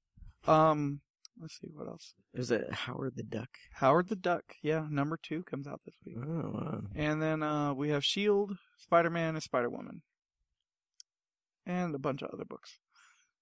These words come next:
Speaker 1: Yeah. Uh, Bill and Ted's Most Triumphant Return, dude, it's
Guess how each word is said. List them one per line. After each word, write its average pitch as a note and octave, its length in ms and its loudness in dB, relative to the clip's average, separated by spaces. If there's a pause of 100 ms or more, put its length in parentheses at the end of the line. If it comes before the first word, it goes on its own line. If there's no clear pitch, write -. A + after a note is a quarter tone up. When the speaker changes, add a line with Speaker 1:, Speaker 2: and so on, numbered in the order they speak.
(1000)
Speaker 1:
Yeah. - 180 -6 (320)
Uh, D3 180 -4
Bill D#3 280 4
and D3+ 100 -2
Ted's D3+ 340 2
Most C#3+ 280 -2
Triumphant C#3+ 580 -2
Return, D#3 520 -8
dude, D2+ 480 4
it's - 180 -8